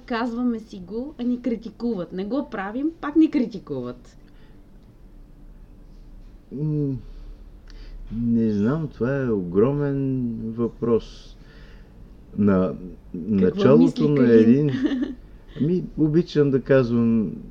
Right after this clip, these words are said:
Speaker 2: понякога
Speaker 1: Кажи сега.
Speaker 2: цитати. М, не, сега ще кажа цитат.
Speaker 1: Добре.
Speaker 2: Макар че този цитат е много свързан с мен, защото с това започва, а, с такова мото романа ми „Любовта на четиридесет и пет годишния мъж“. Той е от изповеди на Русо.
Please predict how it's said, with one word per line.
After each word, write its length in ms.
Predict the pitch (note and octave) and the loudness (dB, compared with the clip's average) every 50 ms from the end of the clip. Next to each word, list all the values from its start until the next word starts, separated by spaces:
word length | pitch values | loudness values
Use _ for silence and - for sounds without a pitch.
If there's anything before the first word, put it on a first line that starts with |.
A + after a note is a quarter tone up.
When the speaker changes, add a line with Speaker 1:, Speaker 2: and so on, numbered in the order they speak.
| - - | -16 -8
Speaker 2:
понякога 440 | - G#2 G#2 A2 A2 G#2+ - G3+ A#3+ | -2 0 4 4 4 2 2 0 2
Speaker 1:
Кажи 180 | A3 - A3+ A3 | 2 2 0 0
сега. 0 | - G#2+ F2+ D#3+ A2+ F#2 F#2 | -2 -2 0 4 4 4 4
Speaker 2:
цитати. 260 | - - - F2+ F2+ - - - - | 2 -2 -4 -4 -4 -4 -4 -8 -4
М, 300 | G2 G2 G2 F#2+ F#2+ G2 F#2 F2 - - - | -2 0 0 2 4 4 2 2 -2 -6 -4
не, 280 | F#2 G2+ G#2+ G2+ - - - - | -2 0 0 0 -2 -4 -12 -20
сега 360 | - - - - F#2 F#2+ G#2 G2+ | -20 -20 -10 -4 -2 0 0 -2
ще 160 | - - - | -4 -12 -8
кажа 280 | - F#2+ G#2+ G2+ F#2 | -2 -2 -2 -2 -4
цитат. 540 | E2 - - - D#2+ - - - F2 - - - - - - - - | -10 -18 -12 -12 -12 -6 -2 -2 -2 -2 -4 -14 -20 -20 -20 -12 -4
Speaker 1:
Добре. 380 | - F3+ D3 D3+ D3 D3+ F3 F#3 - | -4 -4 -4 -4 -6 -6 -6 -2 0
Speaker 2:
Макар 360 | - - - - A2 G#2+ - | 0 0 4 4 2 2 2
че 160 | - - - | -2 -12 -2
този 220 | - G#2 G#2 F#2+ | 0 2 2 2
цитат 360 | - - - - F2+ F#2+ - - | -2 -4 -2 -2 -2 -2 -2 -4
е 40 | |
много 260 | G#2+ A2+ A2+ A2+ A2 G2+ | -2 0 2 2 0 0
свързан 360 | - - F#2+ F2+ E2+ D#2 D2 | -2 -6 -6 -4 -4 -4 -6
с 120 | - - | -6 -6
мен, 180 | F2 G2+ A2+ A#2+ | -4 -2 -2 -2
защото 420 | A2 - - G#2 G2 - - G2 | -4 -4 -4 -6 -6 -6 -6 -16
с 240 | - - - E2 - | -14 -12 -14 -14 -12
това 220 | - - G#2 G2+ | -6 -2 -2 0
започва, 600 | F#2+ F2+ D#2+ - - F#2 F#2+ F#2+ - - G#2 G2+ F#2+ - - - - - - - - - - - - - | 0 -2 -4 -4 -2 -4 -4 -4 -6 -6 -4 -4 -4 -6 -10 -20 -20 -20 -20 -20 -20 -20 -20 -18 -8 -2
а, 280 | F2+ F2+ E2+ E2+ E2 D#2+ | 0 2 2 2 0 -2
с 260 | - - E2 - - | -4 -10 -10 -10 -10
такова 400 | - D2+ - G2 F#2+ F#2+ F#2 F2 | -10 -6 -2 0 2 4 4 2
мото 420 | F2 F2+ F#2+ F#2+ F#2+ - - G2 | 2 2 0 -2 -2 -4 -8 -6
романа 380 | F#2 F#2 F2+ F#2 F#2+ F#2+ F#2+ F#2 | -4 -2 -2 0 0 0 0 0
ми 120 | F#2 F#2 F2 | -2 -2 -2
„Любовта 420 | F2 F2 E2 E2 D#2+ - - G2 | -2 -4 -4 -6 -8 -8 -6 -4
на 120 | F#2+ F2+ | -4 -4
четиридесет 420 | D#2+ - - - F#2+ F2+ E2+ - - | -4 -6 -12 -8 -6 -6 -6 -6 -4
и 40 | - | -2
пет 160 | F#2 F2 E2 | -2 -2 0
годишния 460 | D#2+ E2 F2 E2+ - - D#2 D2+ D#2 | -2 -4 -4 -6 -6 -8 -6 -4 -2
мъж“. 340 | E2+ G2 C3+ C#3+ - - - | 0 0 0 -2 -4 -6 -6
Той 200 | - G#2+ G2+ G2+ | -2 0 2 2
е 40 | G2+ | 2
от 200 | F#2+ F#2+ E2+ - - - - | 0 0 -2 -6 -14 -16 -6
изповеди 640 | A2 G#2+ G2 - - - F2 F2 F2+ F2+ F2 F2 E2+ | -6 -6 -6 -6 -8 -6 -4 -2 -2 -2 -2 -2 0
на 180 | F2 F2 E2+ | 2 2 0
Русо. 460 | D#2+ E2 D#2 - - - A2 A2+ A#2+ | 0 -2 -8 -10 -6 0 0 0 0